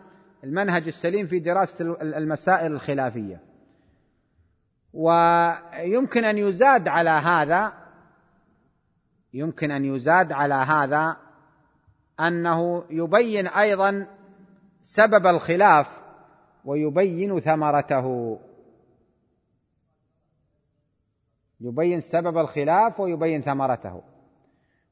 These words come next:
ويمكن أن يزاد بيان تحرير محل النزاع إذا كانت المسألة فيها إشكال.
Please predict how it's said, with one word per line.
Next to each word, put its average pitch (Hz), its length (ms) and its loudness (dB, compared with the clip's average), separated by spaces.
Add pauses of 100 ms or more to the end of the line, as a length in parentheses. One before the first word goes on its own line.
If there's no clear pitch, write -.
ويمكن 196 540 -2
أن 170 240 -4
يزاد 175 580 2 (1300)
بيان 165 540 -2
تحرير 208 520 -4
محل 175 400 -2
النزاع 160 600 2
إذا 139 220 -2
كانت 175 420 -4
المسألة 160 560 -6
فيها 156 380 -6
إشكال. 160 500 -6